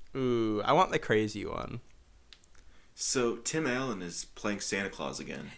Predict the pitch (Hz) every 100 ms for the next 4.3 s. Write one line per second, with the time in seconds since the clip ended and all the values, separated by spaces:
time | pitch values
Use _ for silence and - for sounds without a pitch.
0 | - 127 180 208 202 185 156 131 110 110
1 | 120 - - - - - - - - -
2 | - - - - - - - - - 151
3 | 143 135 - - 135 151 147 156 135 -
4 | - - -